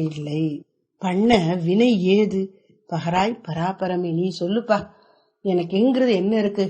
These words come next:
எல்லாம் உன்னுடைய இதுதான். மனப்பூர்வமா சொல்றான், யாருக்காகவும் சொல்லல, உண்மையாவே சொல்லுகிறான். அப்படி இந்த உலகை இறைவன் மயமாக பார்க்க பழகிவிட்டவனுக்கு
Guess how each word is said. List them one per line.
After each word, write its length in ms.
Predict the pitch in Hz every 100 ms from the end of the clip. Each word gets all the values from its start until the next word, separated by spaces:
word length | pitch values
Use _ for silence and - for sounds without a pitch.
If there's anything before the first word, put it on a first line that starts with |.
| - -
எல்லாம் 460 | 190 185 175 220
உன்னுடைய 380 | 196 185 175 170
இதுதான். 260 | 165 165 -
மனப்பூர்வமா 720 | 208 277 285 269 285 277 240
சொல்றான், 380 | - 160 151 - _ _ -
யாருக்காகவும் 760 | 175 190 196 196 190 202 196
சொல்லல, 280 | 190 180 214 392 - _ _
உண்மையாவே 520 | 214 233 220 208 196 202
சொல்லுகிறான். 540 | 202 165 165 160 - -
அப்படி 420 | 170 - 156 190 233 165 - _ _ _ _ _ -
இந்த 240 | 202 180 170
உலகை 400 | 170 180 180 240 214 - _ _ -
இறைவன் 460 | 185 214 208 190 165
மயமாக 540 | 160 185 196 214 220 226
பார்க்க 480 | 170 185 - 202 -
பழகிவிட்டவனுக்கு 1120 | 170 185 214 190 170 185 180 175 170 -